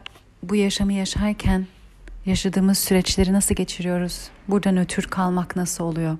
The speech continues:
Nötrden var olmak nasıl oluyor? Şimdi dalga sörfü yaparken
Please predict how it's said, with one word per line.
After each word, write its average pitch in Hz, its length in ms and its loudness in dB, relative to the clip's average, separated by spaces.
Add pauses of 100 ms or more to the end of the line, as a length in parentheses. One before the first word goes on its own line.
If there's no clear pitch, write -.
(340)
Nötrden 175 580 0
var 160 180 2
olmak 160 360 2
nasıl 160 280 0
oluyor? 151 300 -2 (2500)
Şimdi 262 420 6
dalga 240 320 6
sörfü 285 380 4
yaparken 269 720 8